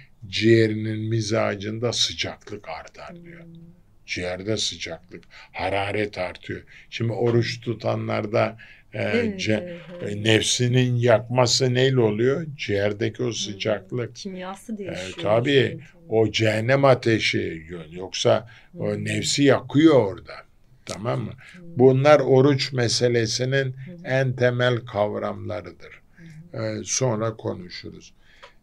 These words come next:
Speaker 1: Evet. Bu yüzden, peki ciğerin sıcaklığı artınca ne
Speaker 2: Ne
Speaker 1: oluyor?
Speaker 2: oluyor? Hı hı.
Speaker 1: Bu yüzden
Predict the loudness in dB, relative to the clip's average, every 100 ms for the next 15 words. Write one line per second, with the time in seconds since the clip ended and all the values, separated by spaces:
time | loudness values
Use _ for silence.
0 | -10 -2 0 0 -4 -14 _ _ _ -20
1 | -10 2 6 6 6 6 4 2 -4 -16
2 | _ _ _ _ _ -10 -6 6 8 8
3 | 6 8 12 12 10 4 2 4 6 6
4 | 6 6 6 2 -6 -2 -2 -2 -6 -10
5 | -10 -12 -20 _ -20 -20 -20 -20 -20 _
6 | _ _ -20 -20 -20 _ 8 10 10 8
7 | 8 6 6 0